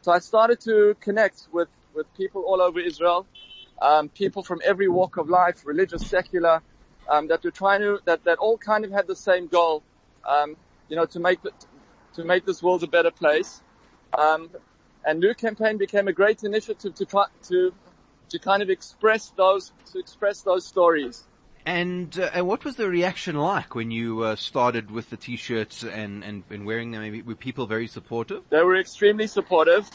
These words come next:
Speaker 1: Um, I would, I would go around to hotels in the evening after work. Um, I would meet with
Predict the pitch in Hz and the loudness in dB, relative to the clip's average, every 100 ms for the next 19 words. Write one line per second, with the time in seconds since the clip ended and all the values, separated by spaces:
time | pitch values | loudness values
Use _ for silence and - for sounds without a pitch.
0 | - 151 156 160 165 196 - _ _ _ | -2 2 6 4 2 -12 -20 _ _ _
1 | _ 151 170 175 - 165 165 165 180 196 | _ 0 2 0 0 2 2 2 4 4
2 | 202 - 170 175 180 - 165 170 - 196 | 4 -2 2 4 2 -2 -2 -2 0 2
3 | 185 151 135 - 156 160 175 190 160 139 | 4 2 -4 -12 -8 0 2 0 0 -2
4 | 120 - 170 - 160 151 160 220 _ _ | -2 0 2 0 2 4 4 2 _ _
5 | _ - - _ - 147 151 151 165 156 | _ -20 -20 _ -2 0 2 2 2 -2
6 | 185 196 185 | -4 -2 -6